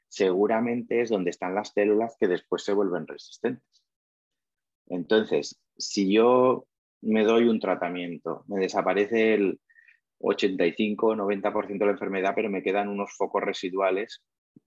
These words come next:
podría ser interesante intentar destruir esos focos residuales. No digo que con eso se pueda curar, pero a lo mejor tarda mucho más en hacerse resistente.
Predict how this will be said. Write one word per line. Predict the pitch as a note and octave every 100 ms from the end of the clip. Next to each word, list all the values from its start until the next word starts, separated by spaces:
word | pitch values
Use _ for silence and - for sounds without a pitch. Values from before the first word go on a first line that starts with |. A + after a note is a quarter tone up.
| _ _ _ -
podría | G#2 G2+ A#2 C3
ser | C#3 A#2
interesante | G#2 F#2+ F2+ F2 - F#2 F2
intentar | D#2 C#2+ E2 D#2+ F2 F2
destruir | E2+ - E2 D#2+
esos | - D2+
focos | - D#2 -
residuales. | D2+ - D#2 C#2 C#2 A1+ - _ _ _ _
No | G#2 A2
digo | B2+ B2
que | B2
con | A2 G2
eso | G#2 G#2
se | F#2
pueda | E2+ E2+ E2 -
curar, | E2+ E2 -
pero | F#2
a | F2
lo |
mejor | E2+ E2+ - G#2+ -
tarda | G#2+ G2+ G#2
mucho | G#2+ A2 G2
más | G2+ F#2
en | E2
hacerse | D#2+ F2 - D2+
resistente. | D2 - - - E2+ D#2+ C#2